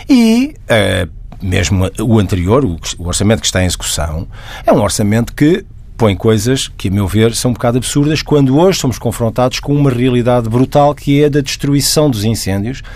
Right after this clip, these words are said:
uma parte dela devida, provavelmente, a não termos tido o, eh, os fundos necessários para fazer coisas para a floresta.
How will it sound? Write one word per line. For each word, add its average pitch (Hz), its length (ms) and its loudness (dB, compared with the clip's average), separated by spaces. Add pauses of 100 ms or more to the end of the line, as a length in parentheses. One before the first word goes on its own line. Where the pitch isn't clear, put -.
(260)
uma 214 220 4
parte 87 400 -4
dela 113 300 0
devida, 117 380 2
provavelmente, 110 920 0 (260)
a 147 100 2
não 165 180 4
termos 156 360 0
tido 113 460 2 (380)
o, 147 420 2
eh, 92 300 0 (120)
os 123 140 0
fundos 143 480 0
necessários 135 580 0
para 170 220 0
fazer 170 340 0
coisas 110 760 0 (400)
para 113 160 2
a 104 40 2
floresta. 110 640 -2